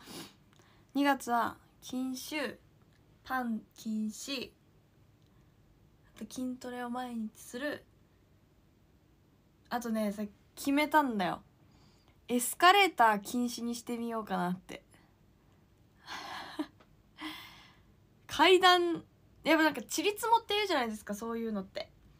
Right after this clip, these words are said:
なんか駅とかでエスカレーター乗らんで、階段毎日使おうと思って。結構私は、あの、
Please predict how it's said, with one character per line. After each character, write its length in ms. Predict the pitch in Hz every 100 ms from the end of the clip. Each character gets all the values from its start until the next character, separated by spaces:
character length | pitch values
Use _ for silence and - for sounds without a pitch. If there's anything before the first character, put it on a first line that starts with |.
| - -
な 80 | 240
ん 20 |
か 60 |
駅 200 | 262 392
と 140 | - 277
か 140 | 214
で 360 | 202 214 196 196
エ 60 |
ス 120 | 208 -
カ 100 | 359
レ 60 |
ー 40 | 320
タ 80 |
ー 20 | 226
乗 120 | 208
ら 140 | 214
ん 140 | 220 220
で、 380 | 220 202 180 - -
階 300 | - 277 330
段 560 | 349 339 339 339 330 -
毎 260 | 277 302 311
日 200 | 294 285
使 260 | - 285
お 60 | 285
う 40 |
と 60 | 208
思 100 | 202
っ 20 |
て。 220 | - - - - - - - - - - - _ _ - - - -
結 220 | - 381 - -
構 200 | - 233
私 640 | 220 214 233 - 233 233 233
は、 400 | 233 220 185 - - _ - - - - - - _ - - - -
あ 180 | - 202
の、 640 | 202 208 - - - 58